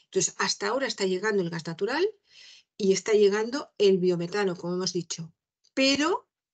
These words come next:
también llegará el hidrógeno. Es decir, no va a haber una sola energía para una misma aplicación, va a haber varias, ¿no? Entonces, si yo tengo biometano o tengo hidrógeno, puedo escoger cuál de las dos utilizar.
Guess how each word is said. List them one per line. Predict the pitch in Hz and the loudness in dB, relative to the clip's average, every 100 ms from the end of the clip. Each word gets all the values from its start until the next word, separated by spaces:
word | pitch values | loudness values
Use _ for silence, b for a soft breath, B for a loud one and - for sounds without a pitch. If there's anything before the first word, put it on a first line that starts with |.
| _ | _
también | - 190 190 196 285 302 | -4 -2 0 2 2 0
llegará | 214 196 180 180 | 2 0 0 -2
el | 175 | -4
hidrógeno. | 165 165 156 165 170 - _ _ _ _ _ _ _ _ | -6 -8 -12 -16 -18 -20 _ _ _ _ _ _ _ _
Es | 190 | -2
decir, | 208 214 202 180 | -2 2 0 2
no | 208 | 0
va | 269 | 2
a | 285 | 2
haber | 294 277 - - | 2 0 -2 -10
una | 254 262 | -6 -6
sola | 262 262 | -4 -4
energía | 247 233 - - 247 214 196 | -2 -4 -6 -4 0 0 0
para | 196 190 | 0 2
una | 190 196 | 2 2
misma | 196 190 185 | 0 0 -4
aplicación, | 180 180 175 - 165 170 | -6 -8 -8 -8 -8 -6
va | |
a | 175 | -4
haber | 175 170 | -2 0
varias, | 208 185 160 170 - - _ _ _ | -2 -2 -4 -8 -16 -18 _ _ _
¿no? | 285 | -14
Entonces, | 285 190 180 | -10 -8 -6
si | - | 0
yo | 196 | 2
tengo | 226 220 214 | 2 2 4
biometano | 208 208 208 240 208 175 - b b b b b | 2 2 0 -2 -2 -4 -10 b b b b b
o | 196 | -4
tengo | 196 208 | 0 2
hidrógeno, | 233 262 277 320 320 214 | 0 0 -2 -2 -4 -4
puedo | 233 | -4
escoger | 254 - 208 240 240 | -4 -4 -6 -6 -6
cuál | 226 220 | -4 -2
de | 220 | 0
las | 220 185 | -2 -2
dos | 190 196 - - | -2 -2 -4 -14
utilizar. | 185 180 156 - 151 | -6 -4 -4 -10 -16